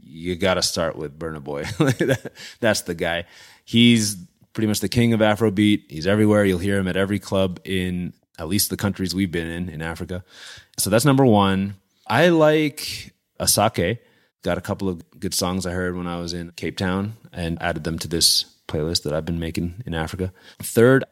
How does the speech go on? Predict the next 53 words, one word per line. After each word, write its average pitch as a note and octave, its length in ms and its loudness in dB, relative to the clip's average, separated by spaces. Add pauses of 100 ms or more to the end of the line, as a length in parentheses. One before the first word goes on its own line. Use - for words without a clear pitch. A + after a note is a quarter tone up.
(140)
Ira B2 340 4
Star. F#2 460 0
Look F#2+ 180 -6
her F#2+ 140 0
up. D2+ 220 -6
She's F#2 220 -6
got F#2+ 220 -2
some F#2 120 -8
good F2 160 -6
songs. F2 280 -6
You F2+ 60 -6
might G2+ 160 0
have G2+ 80 -2
heard G2 460 -2
one F#2 160 -2
of F#2 80 -2
them, F#2 300 -4
Bloody E2+ 300 -8
Samaritan. F2 560 -6
I D2+ 140 -8
think F2 140 -8
it E2+ 40 -6
was D#2 140 -8
all E2 200 -4
over D#2+ 180 -8
Instagram D2 400 -8
recently, D2 360 -10
but C#2+ 280 -12 (540)
she's - 180 -10
got F2+ 200 0
some F#2 180 -4
good E2+ 160 0
stuff. - 560 -2 (220)
And G2 220 4
then F#2+ 460 2 (220)
number B2 220 2
four, C3 500 4
slash A2+ 480 2
maybe G2+ 300 -2
even G2+ 480 -2
higher F#2 220 -2
than F2 120 -4
that, F#2 240 -6
was, E2+ 240 -6
uh, D#2 140 -6
Wizkid. F#2+ 580 -4 (360)
I G2+ 120 0
would A#2+ 160 2
say G#2 200 0
last G#2 380 2
but A2 80 -2
not F2+ 220 -2
least, F#2 400 -2